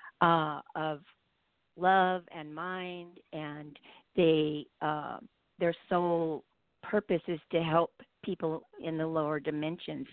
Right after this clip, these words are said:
to help us and guide us. And, and so when we have that connection with our own God self, that higher self within us through, uh, our evolution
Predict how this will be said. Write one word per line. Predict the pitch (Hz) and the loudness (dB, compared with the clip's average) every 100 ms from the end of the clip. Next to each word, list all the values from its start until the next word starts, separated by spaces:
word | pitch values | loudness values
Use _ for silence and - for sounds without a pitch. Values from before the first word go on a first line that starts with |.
| _ | _
to | 170 156 | 0 2
help | 160 202 - | 4 4 4
us | 139 - _ _ - _ - | -2 -2 _ _ -20 _ -10
and | 165 139 | -8 0
guide | 160 165 170 | 4 4 2
us. | 120 139 _ _ _ _ _ _ - | -4 -10 _ _ _ _ _ _ 0
And, | 180 165 160 160 156 - | 2 2 0 -6 -14 -12
and | 170 160 | -12 -4
so | - 175 | 0 0
when | 170 196 208 208 190 - | 2 2 4 2 -4 -4
we | 170 202 | 0 4
have | 202 185 180 _ | 6 6 4 _
that | 185 170 | 2 2
connection | - 180 180 - 180 | -2 -6 -6 -6 -6
with | 160 160 | -4 -2
our | 160 151 | 2 4
own | 156 226 320 | 4 2 0
God | 175 151 - _ | -2 -2 -6 _
self, | 151 160 - | 0 2 2
that | 160 - - - - | 2 2 -2 -20 -4
higher | 196 202 180 - | 2 4 4 2
self | 165 160 - | 0 0 -2
within | 160 160 151 | -4 -4 2
us | 180 196 - _ _ _ - | 2 2 -2 _ _ _ 2
through, | 269 269 240 - _ _ - | 4 6 4 -2 _ _ 2
uh, | 175 156 143 - | 6 6 2 0
our | 180 156 | 4 6
evolution | 165 151 147 147 151 - 202 190 | 4 2 0 -2 -4 -4 -2 -2